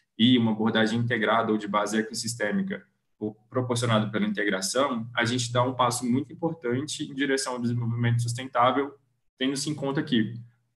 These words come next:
para alcançar o desenvolvimento sustentável, é necessário haver integração.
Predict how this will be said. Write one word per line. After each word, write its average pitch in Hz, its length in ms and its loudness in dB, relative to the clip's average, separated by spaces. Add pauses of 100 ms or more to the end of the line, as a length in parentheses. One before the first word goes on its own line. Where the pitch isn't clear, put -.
(180)
para 151 280 6
alcançar 131 420 0
o 107 60 0
desenvolvimento 104 640 -2
sustentável, 131 680 0
é 127 140 2
necessário 139 760 2
haver 123 260 4
integração. 120 720 0